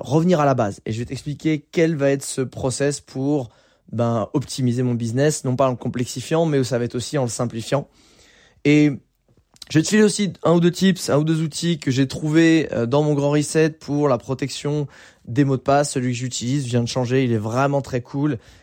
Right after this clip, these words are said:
Et deux, trois petits tips importants à voir pour, par rapport à tes mots de passe sur ton navigateur internet. Truc très con, mais moi je me suis déjà fait hacker et c'est vraiment pas drôle.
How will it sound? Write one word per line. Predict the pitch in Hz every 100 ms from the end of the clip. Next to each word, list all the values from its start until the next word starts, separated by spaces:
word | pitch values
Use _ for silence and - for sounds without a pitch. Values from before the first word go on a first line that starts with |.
| -
Et | 123
deux, | 117 147
trois | - 143
petits | 123 151
tips | 123 170 156 - -
importants | 143 143 147 113 147 147
à | 131
voir | 143 139 -
pour, | 135 131
par | -
rapport | 120 131 120
à |
tes | 113
mots | 127 135
de |
passe | - 135 135
sur | 113
ton | -
navigateur | 113 120 127 123 127
internet. | 117 117 110 117 123 _ _ _ _
Truc | - 127
très | - 123
con, | 143 143
mais | 123
moi | 120 123
je |
me | 120
suis | 113
déjà | 123 120
fait | 123
hacker | 120 - 131 131 -
et | 113
c'est | 104 - 104
vraiment | 107 107 117 117
pas | 110 110
drôle. | 110 117 139